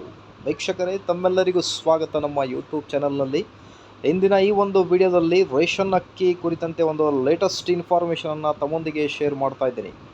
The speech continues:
ದಯವಿಟ್ಟು ಈ ಒಂದು ವಿಡಿಯೋನ ಕೊನೆವರೆಗೂ ವಾಚ್ ಮಾಡಿ, ಬಹಳ ಇಂಪಾರ್ಟೆಂಟ್ ಆದ ಇನ್ಫಾರ್ಮೇಷನ್ ಆಗಿರುತ್ತೆ.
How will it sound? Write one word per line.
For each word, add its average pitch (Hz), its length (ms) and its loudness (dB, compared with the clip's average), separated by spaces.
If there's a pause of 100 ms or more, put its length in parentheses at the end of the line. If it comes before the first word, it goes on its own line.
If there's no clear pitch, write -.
(760)
ದಯವಿಟ್ಟು 185 600 2 (120)
ಈ 180 120 -4
ಒಂದು 175 320 2
ವಿಡಿಯೋನ 165 420 2 (220)
ಕೊನೆವರೆಗೂ 160 500 2
ವಾಚ್ 147 300 2
ಮಾಡಿ, 143 260 0 (140)
ಬಹಳ 175 300 2
ಇಂಪಾರ್ಟೆಂಟ್ 170 640 0
ಆದ 151 120 -2
ಇನ್ಫಾರ್ಮೇಷನ್ 143 720 -2
ಆಗಿರುತ್ತೆ. 131 520 -2